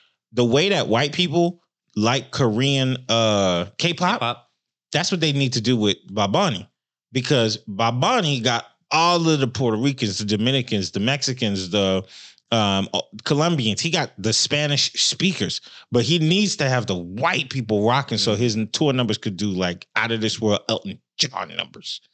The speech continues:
Speaker 2: I thought he already broke Elton John numbers.
Speaker 1: No, Elton John just came back out. He just had an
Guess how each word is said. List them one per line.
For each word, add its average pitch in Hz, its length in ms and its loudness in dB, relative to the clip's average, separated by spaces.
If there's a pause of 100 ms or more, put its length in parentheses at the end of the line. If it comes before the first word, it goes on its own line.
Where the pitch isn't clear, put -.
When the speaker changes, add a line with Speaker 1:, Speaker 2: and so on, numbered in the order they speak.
(580)
Speaker 2:
I 117 120 -4
thought 151 160 -2
he 143 60 0
already 139 140 0
broke 151 320 -4
Elton 90 180 -12
John 85 220 -12
numbers. 82 340 -16
Speaker 1:
No, 180 180 2
Elton 160 280 0
John 208 220 0
just 185 120 -4
came 202 160 0
back 190 180 0
out. 196 160 2
He 208 120 -2
just 180 180 -2
had 180 140 2
an 151 80 2